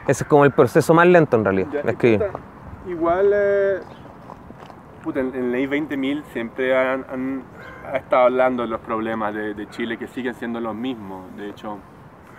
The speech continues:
Speaker 2: te quería preguntar acerca de un tema. O sea, Naturaleza Muerta, tú tenías, por ejemplo, yo que-, no sé si eres tú o el Macro D, que dice que, eh, a ver, estamos en un contexto de harta violencia actual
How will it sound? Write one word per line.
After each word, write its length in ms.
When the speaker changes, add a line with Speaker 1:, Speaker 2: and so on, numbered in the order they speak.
Speaker 2:
te 80
quería 160
preguntar 360
acerca 260
de 60
un 80
tema. 340
O 40
sea, 180
Naturaleza 500
Muerta, 340
tú 100
tenías, 260
por 100
ejemplo, 260
yo 80
que-, 80
no 120
sé 100
si 100
eres 140
tú 180
o 40
el 140
Macro 420
D, 180
que 100
dice 300
que, 260
eh, 500
a 60
ver, 160
estamos 240
en 40
un 60
contexto 400
de 140
harta 240
violencia 480
actual 420